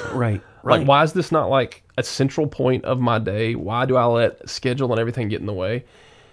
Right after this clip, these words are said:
Speaker 1: And all of a sudden, like, so let's go through this journey. Like, so we started with the questions and the doubts and the creepings in and everything, and all of a sudden we're at a point where, like,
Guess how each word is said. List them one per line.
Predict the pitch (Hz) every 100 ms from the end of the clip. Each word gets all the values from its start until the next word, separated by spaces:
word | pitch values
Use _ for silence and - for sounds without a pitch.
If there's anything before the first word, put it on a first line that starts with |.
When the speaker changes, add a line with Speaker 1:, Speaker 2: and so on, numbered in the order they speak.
| - -
Speaker 1:
And | 147
all | 165
of | 185
a |
sudden, | - 180 120
like, | 113
so | - 127
let's | 135 -
go | 151
through | 147
this | 110 -
journey. | - 143 92
Like, | 104
so | -
we | 127
started | - 143 165 165 113
with | 107
the | 90
questions | - 127 - 123 135
and | 98
the |
doubts | 95 107 117 - 92
and |
the | 90
creepings | - 120 98 87
in |
and | 131 101
everything, | 82 - 73 67 -
and | 117
all | 123
of | 123
a |
sudden | 143 110
we're | 110
at |
a | 101
point | - 117 104
where, | 110 107
like, | 95 76 -